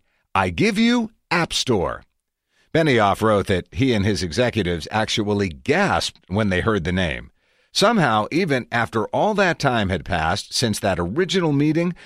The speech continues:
both companies had settled upon the same name, except Salesforce had rejected it, leaving an opening for Benioff to give a gift to his mentor. He says that he went backstage after the keynote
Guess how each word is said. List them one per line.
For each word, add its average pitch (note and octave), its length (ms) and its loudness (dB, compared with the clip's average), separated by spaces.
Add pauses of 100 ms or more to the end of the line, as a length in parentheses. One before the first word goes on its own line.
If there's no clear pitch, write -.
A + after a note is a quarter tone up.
(160)
both G3+ 280 4
companies G2 520 0
had G2 180 0
settled A#2+ 400 2
upon A2 420 0
the B2 200 -2
same F3 440 0
name, C#3+ 400 0 (320)
except C#3+ 440 0
Salesforce G3+ 680 2
had G#2+ 200 0
rejected A#2+ 480 2
it, D#2+ 160 -2 (260)
leaving B2+ 340 2
an A#2+ 140 0
opening A#2 540 0
for F#2+ 160 -2
Benioff F2+ 540 2
to B2 100 0
give B2 280 2
a E3+ 140 -2
gift - 520 -2
to G#2 120 0
his G#2 180 0
mentor. G2+ 600 -2 (360)
He C3 140 2
says A#2+ 320 2
that G2 140 0
he F2+ 60 0
went D3+ 220 -2
backstage A#2 680 0
after F#2+ 280 0
the C3 120 -2
keynote F2 520 0